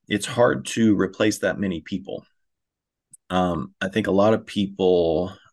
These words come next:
especially in rural, because rural communities, if they have a healthcare provider, they might be the only one. Uh, they are often open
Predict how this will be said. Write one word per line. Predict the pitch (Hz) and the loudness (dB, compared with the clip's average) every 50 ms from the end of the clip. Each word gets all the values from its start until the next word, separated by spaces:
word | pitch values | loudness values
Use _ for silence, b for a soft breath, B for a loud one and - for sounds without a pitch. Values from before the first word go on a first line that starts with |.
| _ _ | _ _
especially | 101 95 - - - 113 110 - - 107 | -10 -8 -8 -6 -4 -6 -6 -4 -4 -4
in | 98 95 | -2 -2
rural, | 85 82 95 95 98 92 85 80 78 76 | -2 -2 -2 0 0 0 2 0 0 -2
because | - 90 90 - 101 85 78 - - | -4 -6 -6 -4 -4 -4 -4 -6 -4
rural | 107 123 139 131 117 | -2 2 2 2 2
communities, | - - 113 110 104 101 98 98 90 - | 0 0 0 0 2 2 2 0 0 -2
if | 101 - | -4 -6
they | - 80 - | -6 -8 -8
have | - 101 98 104 104 | -4 -2 0 2 2
a | 98 92 | 0 0
healthcare | 101 95 92 - - 95 92 | -2 -4 -4 -4 -6 -6 -4
provider, | 90 92 - 90 90 92 90 87 87 85 87 - - b b b b b b b b b _ _ _ - | -4 -2 -2 0 0 0 0 0 0 0 -2 -4 -10 b b b b b b b b b _ _ _ -4
they | 92 95 95 95 92 80 - - _ _ - | -2 0 2 2 2 0 -4 -8 _ _ -4
might | 98 104 113 - - | -2 0 0 0 0
be | 104 104 | 0 0
the | 87 92 87 | 0 -2 -2
only | 95 110 113 110 | 0 0 0 0
one. | 110 110 113 113 107 107 117 117 113 110 _ _ _ _ _ _ _ _ | 0 0 -2 -2 -2 -2 -4 -8 -10 -14 _ _ _ _ _ _ _ _
Uh, | - 90 85 82 80 78 76 | -16 -14 -12 -10 -10 -8 -4
they | 85 92 92 | -2 0 0
are | 90 85 85 - - | 2 0 0 0 0
often | - 98 95 95 - - 92 92 87 - - - | 2 0 0 0 -4 -6 -4 -4 -4 -6 -6 -4
open | 92 92 90 92 87 80 78 80 80 82 82 - - | -2 -2 -2 -2 -2 -2 -2 -4 -4 -6 -6 -8 -12